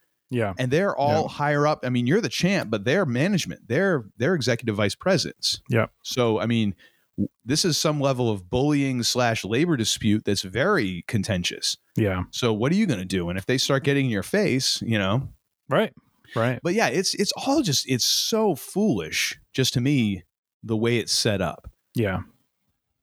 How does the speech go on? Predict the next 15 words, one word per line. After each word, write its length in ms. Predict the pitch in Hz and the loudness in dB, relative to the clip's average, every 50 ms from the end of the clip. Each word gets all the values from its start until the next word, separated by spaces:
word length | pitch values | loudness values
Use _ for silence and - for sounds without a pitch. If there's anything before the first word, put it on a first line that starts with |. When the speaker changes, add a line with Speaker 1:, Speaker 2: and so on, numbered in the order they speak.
| _ - | _ -4
Speaker 2:
Like, 120 | 117 110 | -4 -2
having 320 | 113 123 143 165 165 151 123 | 0 0 0 2 2 0 0
active 380 | 113 131 131 - - 151 127 117 | 0 -2 -2 0 0 0 0 2
wrestlers 720 | 120 110 104 - - 101 95 90 87 90 90 - - - _ | 0 0 0 0 0 0 0 0 0 -2 -2 -4 -6 -8 _
who 180 | _ - 127 117 | _ -2 -2 0
are 140 | 110 107 110 | 0 0 0
all 720 | 113 117 117 117 117 117 120 120 117 117 113 113 107 - | 0 2 2 2 2 2 2 2 2 2 0 0 -2 -4
in 220 | - 120 117 117 | -4 -2 0 0
the 80 | 117 107 | 0 0
hunt 280 | - 127 123 120 110 107 | 0 2 2 2 2 0
here 180 | 110 110 107 | 0 0 0
trying 280 | 98 - - 113 117 117 | 0 0 0 0 2 2
to 60 | 117 | 2
make 200 | 113 117 120 113 | 2 2 0 0
money 640 | 110 113 113 113 107 104 98 95 95 92 87 92 | 0 0 2 2 2 2 0 0 0 -2 -4 -6